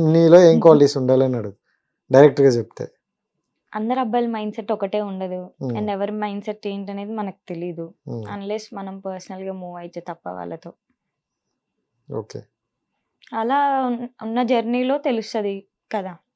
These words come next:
Speaker 2: like,
Speaker 1: ఉమ్.
Speaker 2: వీడికి ఏం కావాలి, ఏం నచ్చుతుంది.
Speaker 1: ఉమ్.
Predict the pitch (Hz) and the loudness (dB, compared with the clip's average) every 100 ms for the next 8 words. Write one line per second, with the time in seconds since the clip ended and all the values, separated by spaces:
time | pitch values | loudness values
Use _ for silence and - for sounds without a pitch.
0 | 196 185 156 107 104 _ 214 208 202 - | -14 -12 -10 -12 -16 _ -10 -8 -8 -8
1 | 196 190 185 175 _ _ _ _ _ 208 | -8 -6 -10 -16 _ _ _ _ _ -14
2 | 190 190 - 185 180 175 185 202 _ _ | -12 -14 -14 -16 -14 -16 -18 _ _ _
3 | _ _ _ _ _ _ _ _ _ _ | _ _ _ _ _ _ _ _ _ _
4 | _ _ - 226 220 196 180 - - 190 | _ _ -14 -10 -10 -10 -12 -16 -12 -10
5 | 185 185 _ _ _ 135 113 104 | -10 -12 _ _ _ -14 -12 -14